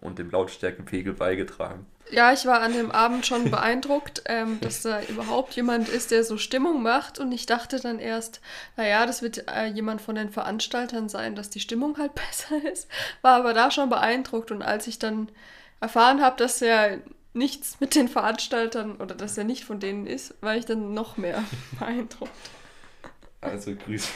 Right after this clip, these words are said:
Speaker 1: Grüße gehen raus. <laughs> Ja, ähm, was wollte ich jetzt sagen? Genau, Betreuer suchen. Einfach hingehen, einfach machen. Und vor allem, wenn's der erste Wettkampf ist oder auch die erste Meisterschaft in irgendwas, einfach keinen Stress machen. Ich mein,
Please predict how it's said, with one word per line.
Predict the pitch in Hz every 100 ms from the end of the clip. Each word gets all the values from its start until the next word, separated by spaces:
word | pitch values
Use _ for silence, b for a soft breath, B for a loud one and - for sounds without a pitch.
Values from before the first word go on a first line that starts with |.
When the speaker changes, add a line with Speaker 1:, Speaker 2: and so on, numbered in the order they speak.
| -
Speaker 1:
Grüße | 131 - 117
gehen | 107 101
raus. | 104 - 139 - - -
<laughs> | 202 - 311 - 262 226 B B B B B B -
Ja, | 113 113 - B B B -
ähm, | 110 107 107 101 -
was | 95 101
wollte | 104 101
ich |
jetzt | 101 98
sagen? | 95 98 98
Genau, | - 92 92
Betreuer | 92 - 104 117 117
suchen. | 117 117 120 117 - -
Einfach | 123 123 120
hingehen, | 127 127 127 123
einfach | 101 101 104 -
machen. | 101 110 104 104 - - - _
Und | - 92 98 98 95 - B B B B B
vor | - 80
allem, | 95 104 104
wenn's | 98 101 101 -
der | 95 90
erste | 101 - -
Wettkampf | 104 - 98 98
ist | 85 98 98
oder | 92 92 87
auch | 90 95
die | 92
erste | 90 80 - 92 87 85 - B B B B
Meisterschaft | 90 92 95 98 98 95 -
in | 92
irgendwas, | 78 101 101 90 87 -
einfach | 98 98 95
keinen | - 87
Stress | - 90 87 92
machen. | 92 90
Ich | 87 -
mein, | 90 90